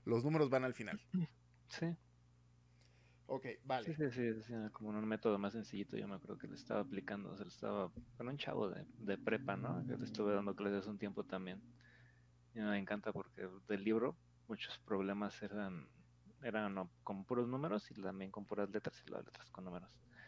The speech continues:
Speaker 2: Entonces a mí me encantaba porque agarraba nada más los, los que tenían puras letras,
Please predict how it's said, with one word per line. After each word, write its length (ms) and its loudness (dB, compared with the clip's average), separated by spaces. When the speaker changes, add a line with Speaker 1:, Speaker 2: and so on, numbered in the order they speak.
Speaker 2:
Entonces 220 -2
a 40 2
mí 80 0
me 80 0
encantaba 360 2
porque 240 0
agarraba 320 4
nada 180 4
más 180 4
los, 200 6
los 160 -4
que 80 -2
tenían 320 2
puras 320 6
letras, 580 2